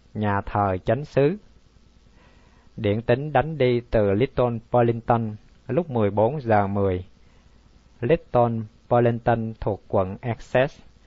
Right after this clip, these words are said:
hình như gần Frinton. Amberley,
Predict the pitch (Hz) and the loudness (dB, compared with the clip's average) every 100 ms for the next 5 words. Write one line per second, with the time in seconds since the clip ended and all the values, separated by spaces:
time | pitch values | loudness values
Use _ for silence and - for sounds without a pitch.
0 | - - - 117 107 123 123 113 104 101 | -20 -20 -4 -2 0 0 2 2 0 0
1 | 131 123 120 127 120 113 - _ _ - | 0 0 2 0 0 -2 -10 _ _ -20
2 | - _ - _ - 110 127 123 127 139 | -20 _ -20 _ -4 -2 2 4 6 6